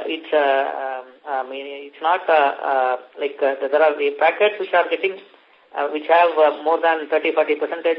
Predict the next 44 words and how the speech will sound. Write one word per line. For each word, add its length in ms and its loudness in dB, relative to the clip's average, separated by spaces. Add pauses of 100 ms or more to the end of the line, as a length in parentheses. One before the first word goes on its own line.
drop 220 0
in 100 -4
the 60 -4
northeast 400 -4
monsoon, 340 -6
but 120 0 (680)
the 180 -4
areas 440 4
where 340 4
we 140 0
are, 240 4
we 120 -2
have 260 4
focused 500 0
on 280 0
our 180 2
agricultural 560 -2
portfolio, 520 0 (560)
uh, 40 -14
uh, 440 0
the, 240 -8
the 120 -2
effect 280 -2
is 160 2
because 280 0
of 160 -2
the 360 -8
rather, 280 2 (120)
uh, 140 0 (540)
um, 260 -4
uh, 460 -4
monsoon 440 -2
cyclone 520 2
rather 340 4
than 280 -2
the, 500 -10 (420)
uh, 220 -6
your, 200 -4
uh, 520 -6
uh, 680 -10
shortage 300 2
in 100 -10
the 60 -6
rainfall. 320 -8